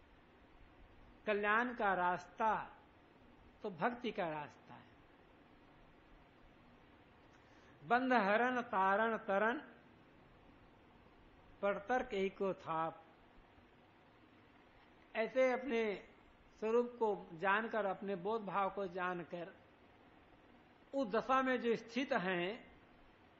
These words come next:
उन्होंने अपने सारे बंधनों को काट लिया।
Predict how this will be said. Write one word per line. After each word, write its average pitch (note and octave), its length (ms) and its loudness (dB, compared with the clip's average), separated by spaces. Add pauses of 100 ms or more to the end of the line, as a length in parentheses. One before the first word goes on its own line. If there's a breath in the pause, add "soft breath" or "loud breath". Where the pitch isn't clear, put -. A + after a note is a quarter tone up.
(680)
उन्होंने C4+ 420 4
अपने A3+ 260 0
सारे G#3+ 280 4
बंधनों G3+ 400 0
को D#3+ 220 -4
काट E3 340 -4
लिया। A#3+ 280 -2